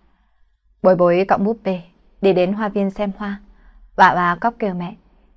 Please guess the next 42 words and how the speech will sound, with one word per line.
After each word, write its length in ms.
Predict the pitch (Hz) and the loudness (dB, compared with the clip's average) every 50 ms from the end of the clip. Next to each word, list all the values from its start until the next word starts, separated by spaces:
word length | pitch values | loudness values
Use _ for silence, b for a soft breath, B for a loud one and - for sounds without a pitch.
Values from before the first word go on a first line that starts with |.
| _ _ - | _ _ 0
Trên 200 | - 202 185 180 | 0 0 0 0
cây 320 | - 185 180 175 180 175 - | -2 -2 0 0 -2 -2 -4
trò 200 | 202 180 165 156 - | -6 -4 -6 -6 -6
chính 240 | - 180 185 233 | -4 -4 -4 -4
là 80 | 285 247 202 | -4 -6 -6
cười 200 | - 196 180 170 | -4 -4 -4 -4
ha 140 | 170 - 226 | -4 -8 -10
ha. 320 | 220 220 226 233 226 226 - _ _ _ _ _ _ _ _ _ _ _ _ _ _ _ _ _ _ _ - | -10 -8 -8 -10 -10 -10 -12 _ _ _ _ _ _ _ _ _ _ _ _ _ _ _ _ _ _ _ -2
Nhưng 200 | 202 196 190 185 | 0 0 0 0
mà 80 | 165 | -2
con 260 | - - 185 180 185 180 | -2 -2 -2 -4 -4 -4
gái 360 | 185 175 175 175 190 226 262 - | -6 -8 -8 -8 -8 -6 -4 -4
vẫn 140 | 226 220 | -4 -2
tiếp 140 | 226 320 330 - | -4 -6 -6 -4
tục 200 | - 214 180 - | -4 -4 -4 -6
khóc. 180 | - - 254 - _ _ _ _ _ _ _ _ _ _ _ _ _ _ _ _ _ _ _ - | -12 -18 -18 -18 _ _ _ _ _ _ _ _ _ _ _ _ _ _ _ _ _ _ _ 4
Con 180 | - 247 233 233 | 4 6 6 4
gái 180 | 226 220 247 | 2 -2 -4
tiếp 140 | 247 339 339 - | -4 -6 -4 -2
tục 180 | 294 226 202 208 | -2 -2 -2 -4
khóc 160 | - 311 330 - - | -8 -12 -14 -12 -12
to, 260 | - 269 262 262 262 _ _ _ _ _ _ - | -10 -10 -10 -10 -12 _ _ _ _ _ _ -6
làm 300 | 185 185 175 170 165 156 | -4 -4 -2 -4 -4 -4
cho 120 | - 190 | -2 -2
Sở 180 | 196 - 208 180 | -2 0 0 -2
Ngự 120 | 170 165 | -2 -4
Nhất 200 | 156 185 233 - - - | -6 -6 -6 -6 -6 -6
cảm 200 | - 208 170 165 | -6 -6 -4 -4
giác 240 | 170 247 294 - - | -6 -8 -8 -6 -4
là 160 | 233 196 175 | -4 -4 -4
vô 200 | 170 - 254 262 | -4 -4 -4 -4
lực 260 | 254 233 185 - - | -4 -4 -6 -8 -10
thật 140 | - 185 - _ - | -12 -12 -12 _ -12
lâu. 220 | 214 233 240 240 - _ b b b b b b b b b _ _ | -10 -10 -10 -12 -14 _ b b b b b b b b b _ _
"Vú 200 | - 185 175 175 | 0 0 2 0
em 300 | - - 185 180 180 175 | 0 -4 -6 -8 -8 -6
thật 180 | 175 - 151 - | -4 -4 -4 -2
là 80 | 165 | -2
làm 260 | 160 160 156 156 151 160 | -4 -4 -4 -6 -6 -10
khó 320 | - - 180 170 175 233 254 | -8 -8 -8 -8 -8 -8 -8
anh 180 | 247 202 196 | -8 -6 -6
nha." 200 | 196 196 196 196 | -6 -6 -8 -10